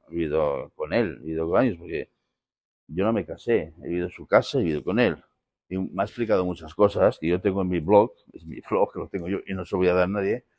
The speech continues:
es mi blog, y yo he ido apuntando, ¿no? Sobre todo los últimos años. <clears throat> Entonces, cuando acabe con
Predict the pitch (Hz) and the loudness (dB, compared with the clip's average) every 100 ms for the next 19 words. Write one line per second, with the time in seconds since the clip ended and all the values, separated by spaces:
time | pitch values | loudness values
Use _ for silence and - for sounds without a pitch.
0 | _ _ _ _ - 101 110 104 123 120 | _ _ _ _ -10 -6 -2 4 4 4
1 | 120 - 135 131 131 127 123 120 113 113 | 0 -6 2 4 4 4 4 4 2 2
2 | 113 147 160 170 139 113 110 107 98 139 | 2 6 6 6 4 2 2 2 0 -2
3 | - 127 135 175 165 151 135 113 104 87 | 2 0 4 4 4 2 2 0 0 -2
4 | 80 - _ - - - _ _ _ _ | -2 -12 _ -8 -8 -10 _ _ _ _
5 | _ _ _ _ - 139 110 104 143 151 | _ _ _ _ -2 2 4 8 8 8
6 | 143 143 | 6 0